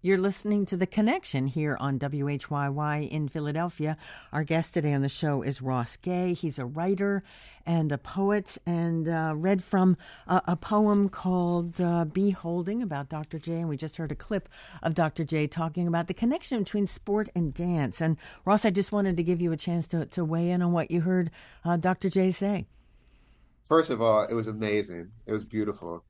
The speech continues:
Speaker 2: God, I would love to see that. And second, I wonder if they had the dancer do Doctor J's moves, too.
Speaker 1: Oh, oh, that's interesting.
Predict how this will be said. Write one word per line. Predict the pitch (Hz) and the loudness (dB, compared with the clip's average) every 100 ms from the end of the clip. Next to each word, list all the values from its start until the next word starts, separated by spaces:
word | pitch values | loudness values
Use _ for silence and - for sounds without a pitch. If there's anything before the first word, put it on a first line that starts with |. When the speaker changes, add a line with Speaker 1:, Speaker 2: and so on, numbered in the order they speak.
| - | -2
Speaker 2:
God, | 107 107 | 2 4
I | 98 | 2
would | 92 | 0
love | 92 90 | -6 -6
to | |
see | - 98 | -10 -10
that. | 95 82 90 - _ _ _ - _ _ _ | -8 -8 -10 -14 _ _ _ -20 _ _ _
And | 117 | -4
second, | 117 139 143 123 101 | 0 -2 0 -2 2
I | 123 | 0
wonder | 147 143 127 113 | 2 0 0 -2
if | 110 107 | -4 -4
they | 107 | -4
had | 101 110 101 | -2 -2 -2
the | |
dancer | 87 104 110 113 - 85 85 _ _ _ _ | -6 -2 0 -2 -6 -8 -10 _ _ _ _
do | 117 | -4
Doctor | 110 104 107 | 0 0 -2
J's | 95 101 95 | -4 -2 -2
moves, | 101 82 - | -6 -12 -14
too. | - 95 78 _ | -10 -10 -10 _
Speaker 1:
Oh, | 160 185 202 170 - | 0 0 0 -2 -2
oh, | 208 277 269 139 | 0 2 2 0
that's | 131 175 | -4 -4
interesting. | 208 196 165 151 139 120 | -4 -4 -8 -6 -4 -4